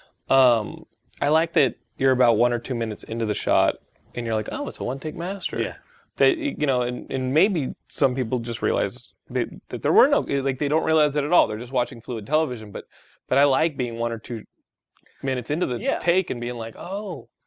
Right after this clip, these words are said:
Speaker 1: okay, who's this person?" And they
Speaker 2: Yeah,
Speaker 1: got, they got
Speaker 2: no.
Speaker 1: cojones. I like them.
Speaker 2: I mean, even, I think even, like, uh,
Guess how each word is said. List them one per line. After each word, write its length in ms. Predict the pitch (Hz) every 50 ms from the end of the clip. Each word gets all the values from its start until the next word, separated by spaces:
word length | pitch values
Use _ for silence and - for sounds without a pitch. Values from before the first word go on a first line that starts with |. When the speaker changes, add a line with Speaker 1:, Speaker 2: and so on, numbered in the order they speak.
| _ _ _ _ _ _
Speaker 1:
okay, 420 | - - 226 - - 127 117 117 123
who's 180 | 143 180 180 -
this 140 | 196 185 -
person?" 400 | - - 131 127 123 - 131 120
And 180 | 120 117 120
they 80 | 123 139
Speaker 2:
Yeah, 280 | 208 220 247 247 240
Speaker 1:
got, 40 | 220
they 80 | 165 160
got 240 | 185 175 170 175 151
Speaker 2:
no. 80 | 143
Speaker 1:
cojones. 400 | 123 165 170 180 170 135 120 120
I 60 | -
like 180 | 143 165 165 -
them. 200 | - - 113 113 _ -
Speaker 2:
I 100 | 151 185
mean, 160 | 196 190 196
even, 560 | 196 214 247 254 269 254 240 226 208 185 156 - -
I 100 | 165 185
think 200 | 190 - 240 -
even, 240 | 220 240 240 247 214
like, 240 | 190 170 - - _ _ _ _ _ _ _ _ _ _ -
uh, 380 | 151 156 - 180 - - 156